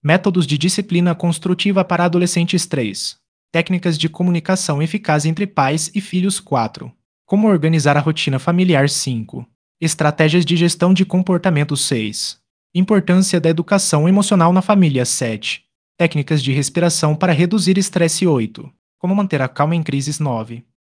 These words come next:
Resolução de conflitos familiares dez. Dicas de autocuidado para pais onze. Infumese para pais estressados doze. Técnicas de resiliência na criação treze.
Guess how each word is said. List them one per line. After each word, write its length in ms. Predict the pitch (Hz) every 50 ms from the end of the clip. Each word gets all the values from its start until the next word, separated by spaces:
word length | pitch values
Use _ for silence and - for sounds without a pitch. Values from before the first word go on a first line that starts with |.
| _ _
Resolução 520 | - 131 123 156 175 202 190 - 147 139
de 100 | 139 143
conflitos 580 | 143 - 160 160 156 - 165 175 175 185 175 -
familiares 540 | - 214 220 233 220 202 165 151 160 160 156
dez. 480 | 139 127 113 107 110 - - - - _ _ _ _ _ _ -
Dicas 320 | 156 185 180 170 156 143
de 80 | 131 147
autocuidado 580 | 156 147 - 151 - 208 214 160 151 147 143
para 220 | 139 151 151 151 151
pais 320 | 151 160 165 165 - -
onze. 400 | 160 139 120 117 110 120 117 113 - _ _ _ _ _ _ -
Infumese 460 | 165 165 - - 190 165 147 147 -
para 200 | - - 139 143
pais 280 | 139 - 139 139 143 139
estressados 580 | 143 - - 190 185 - - 147 151 143 139 131
doze. 500 | 135 135 120 110 107 - - 113 - - _ _ _ _ _ _ _
Técnicas 380 | - 175 175 190 185 180 190 165
de 100 | 165 170
resiliência 640 | 147 165 185 170 196 202 185 175 185 185 - 175 156
na 80 | 156
criação 420 | 156 - 147 151 151 151 - 185 190
treze. 540 | 190 - 156 139 123 113 107 117 113 127